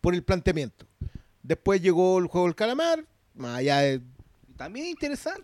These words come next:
Speaker 1: Y
Speaker 2: weón.
Speaker 1: también,
Speaker 2: Yo
Speaker 1: no,
Speaker 2: por
Speaker 1: sí,
Speaker 2: mí que
Speaker 1: weón.
Speaker 2: la, todas las series fueron así.
Speaker 1: O sea, si ese fuese el pie para
Speaker 2: Sí, po.
Speaker 1: empezar, démosle, ¿cachai? Y lo mismo pasaron con Rumbo al Infierno. Eh, eh, pero eso, y, y esas son solo las coreanas, po.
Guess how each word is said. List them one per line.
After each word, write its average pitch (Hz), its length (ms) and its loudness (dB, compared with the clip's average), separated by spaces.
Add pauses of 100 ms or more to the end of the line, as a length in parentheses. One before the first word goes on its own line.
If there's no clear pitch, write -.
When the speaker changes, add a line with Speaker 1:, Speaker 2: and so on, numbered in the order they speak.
Speaker 1:
Y - 20 -4
Speaker 2:
weón. 262 200 -2
Speaker 1:
también, 214 100 4
Speaker 2:
Yo 320 100 10
Speaker 1:
no, 339 60 4
Speaker 2:
por 320 80 4
Speaker 1:
sí, 294 60 2
Speaker 2:
mí 226 60 2
que 220 100 2
Speaker 1:
weón. 208 120 6
Speaker 2:
la, 196 160 6
todas 214 140 2
las 214 100 -2
series 226 180 -2
fueron 233 200 -6
así. 254 220 -12 (320)
Speaker 1:
O - 100 -2
sea, 175 160 4
si 196 140 -2
ese 180 160 2
fuese 180 240 2
el 151 120 2
pie 202 260 6
para 175 140 2
Speaker 2:
Sí, - 60 4
po. 170 60 0
Speaker 1:
empezar, 196 320 4
démosle, 165 460 2
¿cachai? 123 260 -2 (120)
Y 180 120 2
lo 185 100 2
mismo 214 220 6
pasaron 220 280 4
con 220 160 0
Rumbo 214 160 0
al 220 60 0
Infierno. 160 280 -4 (520)
Eh, 185 300 6
eh, 160 340 0 (120)
pero 175 180 6
eso, 311 140 2
y, 156 200 -6 (160)
y 170 160 -4
esas 196 200 -2
son 175 160 -4
solo 143 260 -2
las 135 140 -4
coreanas, 339 540 -4
po. - 100 -18